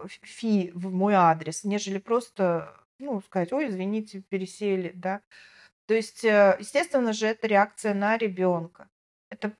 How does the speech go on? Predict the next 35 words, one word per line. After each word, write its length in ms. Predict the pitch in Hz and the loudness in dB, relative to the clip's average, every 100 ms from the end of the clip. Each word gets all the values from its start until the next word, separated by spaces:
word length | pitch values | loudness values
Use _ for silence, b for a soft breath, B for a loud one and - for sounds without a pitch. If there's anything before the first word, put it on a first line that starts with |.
| - | -4
это 260 | 208 208 220 | -4 -4 -2
потухшие 560 | 220 214 320 - 269 | -2 -2 -6 -4 -2
глаза, 580 | 214 220 220 196 180 165 | 2 2 2 2 0 0
это 420 | - 190 - 202 | -2 -8 0 0
автоматизм, 800 | 202 - 226 220 214 220 226 202 180 | 0 -2 -4 -2 -2 -6 -4 -4 -6
с 100 | - | -10
которым 480 | - 185 226 233 214 | -8 -6 -6 -6 -4
она 240 | 190 185 | -4 -6
ходит 480 | 175 220 240 220 - | -8 -8 -8 -10 -14
и 20 | |
что-то 400 | 190 - 208 214 | -14 -10 -10 -8
делает. 480 | 202 175 156 143 - _ _ | -8 -6 -6 -8 -14 _ _
И 680 | 202 208 214 214 202 202 202 - _ _ | -6 -2 0 2 4 4 2 -2 _ _
даже 380 | 202 214 233 240 | 2 6 6 2
человек, 500 | - 233 233 254 254 | -2 2 4 4 2
который 420 | 226 220 233 226 220 | -2 -4 -2 -4 -4
г-, 320 | 220 214 165 | -6 -6 -8
говорит, 480 | 165 208 220 226 247 | -6 -2 2 2 0
что 220 | - 240 233 | -6 -6 -4
у 40 | |
нее 260 | 226 226 214 | -4 -4 -4
все 200 | - 220 | -6 -6
замечательно, 960 | 220 220 233 - 349 392 - 240 214 | -4 -4 0 4 4 4 -6 -6 -6
все, 240 | 202 - 214 | -6 -8 -10
что 240 | - - | -8 -8
есть, 320 | 226 208 196 | -4 -4 -4
у 60 | 196 | -6
меня 160 | 196 196 | -6 -4
есть 300 | 208 202 - | -6 -8 -10
такие 300 | 190 190 175 | -8 -6 -6
знакомые, 800 | 190 190 - 262 320 285 220 185 | -6 -8 -2 -2 -2 -2 -2 -2
которые 600 | 190 190 214 208 196 190 | -4 -6 -4 -2 0 0
действительно, 760 | 196 208 254 269 - 220 190 180 | -2 -8 -8 -8 -6 -6 -4 -4
она 160 | 214 | -6
себе, 580 | 214 208 202 233 220 | -8 -8 -4 -4 -4